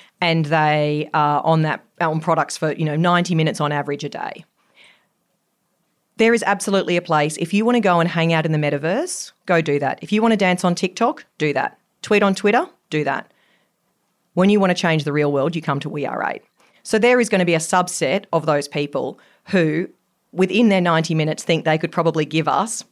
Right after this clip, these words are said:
eight minutes a day because they wanna feel good about the impact they can have. And that anecdotally is certainly what people are saying. So the way from a consumer's point of view that the product works is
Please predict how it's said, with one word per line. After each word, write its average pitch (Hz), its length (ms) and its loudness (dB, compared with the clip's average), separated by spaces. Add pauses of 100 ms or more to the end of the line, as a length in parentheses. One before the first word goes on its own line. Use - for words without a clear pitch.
(160)
eight 160 140 0
minutes 202 260 0
a 233 40 0
day 190 340 0 (540)
because 175 280 0
they 160 120 4
wanna 156 220 0
feel 156 200 0
good 151 420 -4 (160)
about 143 240 -2
the 143 140 -8
impact 147 300 -6
they 135 140 -4
can - 120 -10
have. - 340 -12 (560)
And 208 160 6
that 226 160 2
anecdotally 147 600 2
is 151 120 -10
certainly 143 260 -2
what - 140 -6
people 143 280 -6
are 127 60 -8
saying. 139 540 -6 (220)
So - 180 -2
the 165 80 2
way 180 300 2
from 175 160 -2
a 147 40 -4
consumer's 151 760 -4 (280)
point 160 180 -2
of 139 60 -4
view 147 140 -4
that 147 120 -6
the 143 60 -8
product 135 360 -4
works 147 500 -2
is 156 300 -4